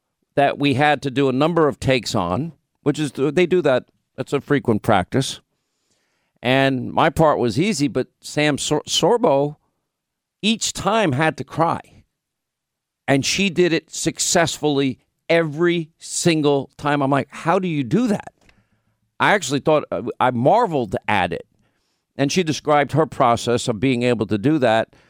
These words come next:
you know, by, by literally emotionally, you go to this, whatever would make you most sad, kinda like in your life. And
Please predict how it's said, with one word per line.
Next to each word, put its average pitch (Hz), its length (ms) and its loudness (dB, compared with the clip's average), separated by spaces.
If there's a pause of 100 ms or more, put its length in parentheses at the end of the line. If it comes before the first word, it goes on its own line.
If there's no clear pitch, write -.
(260)
you 127 60 -2
know, 120 120 2
by, 110 360 0
by 110 240 0
literally 139 580 0
emotionally, 123 720 0
you 117 120 0
go 131 220 0
to 120 100 0
this, - 540 -2
whatever 127 500 0 (520)
would 120 160 -2
make 139 300 0
you 131 80 0
most 127 360 0
sad, 123 480 0
kinda 127 280 -2
like 117 220 0
in 123 100 -2
your 104 100 -2
life. 135 480 0
And 104 300 -4